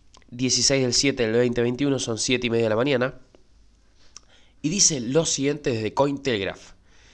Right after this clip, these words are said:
"Estas son dos formas que los traders profesionales utilizan para detectar reversiones de los precios de las criptomonedas y las acciones.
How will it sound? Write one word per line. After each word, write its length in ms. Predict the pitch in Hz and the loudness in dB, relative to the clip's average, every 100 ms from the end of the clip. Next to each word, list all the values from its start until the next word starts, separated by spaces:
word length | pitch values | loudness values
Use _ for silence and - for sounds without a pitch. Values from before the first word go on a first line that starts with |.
| - - - | -20 -20 -6
"Estas 340 | 170 175 180 - | -4 -2 -2 -2
son 340 | 156 156 120 | -4 -8 -6
dos 320 | 175 190 - | -2 -2 -4
formas 440 | - 156 165 165 156 | -2 4 4 2 -4
que 100 | 123 | -4
los 180 | 113 - | -6 0
traders 360 | 165 151 123 | 2 4 0
profesionales 600 | - 110 113 147 147 131 | -2 -8 -4 0 0 -2
utilizan 440 | 120 123 123 135 127 | -4 -2 -2 -2 -2
para 160 | 110 | -2
detectar 420 | 98 104 101 127 | -2 -6 -4 -2
reversiones 720 | 120 107 104 - 143 123 123 - - - | -2 -2 -2 0 0 0 -6 -14 -20 -2
de 100 | 175 | 0
los 120 | 165 | 0
precios 360 | - 139 139 | 0 -2 0
de 60 | 131 | -2
las 100 | 104 | -2
criptomonedas 580 | 127 120 113 113 131 - | -6 -4 -4 -2 -2 -2
y 60 | |
las 140 | 104 98 | -4 -6
acciones. 520 | 98 131 101 92 - | -4 0 -2 -2 -14